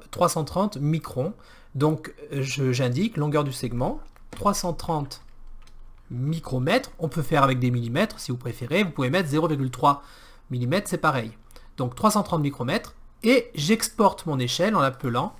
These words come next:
je vais l'appeler objectif fois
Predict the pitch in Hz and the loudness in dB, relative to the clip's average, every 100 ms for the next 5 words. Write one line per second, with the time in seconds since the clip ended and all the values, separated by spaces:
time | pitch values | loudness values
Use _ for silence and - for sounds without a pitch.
0 | - - - - 127 117 - 139 208 - | -14 -14 -10 -4 -2 -2 -4 -2 -2 -4
1 | - - - - - 226 185 143 147 - | -20 -20 -20 -12 2 2 4 -2 -4 -8
2 | - 151 214 - 123 117 - - - - | -4 -2 -2 -4 -6 -6 -10 -18 -20 -16
3 | - 139 175 - | 0 2 2 0